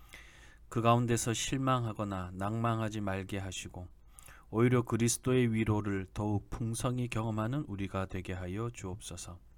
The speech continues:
하나님께서 고난과 고통 속에 함께 계심을 믿고 알기에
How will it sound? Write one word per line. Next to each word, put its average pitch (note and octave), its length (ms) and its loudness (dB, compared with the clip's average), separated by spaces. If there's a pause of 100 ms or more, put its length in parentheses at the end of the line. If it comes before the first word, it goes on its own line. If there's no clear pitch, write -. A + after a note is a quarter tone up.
(540)
하나님께서 B2+ 800 4
고난과 A2+ 560 2
고통 A2 400 -2
속에 G#2 280 -4
함께 B2+ 380 -2
계심을 A2+ 460 -2
믿고 G2+ 460 -4
알기에 F2+ 500 -8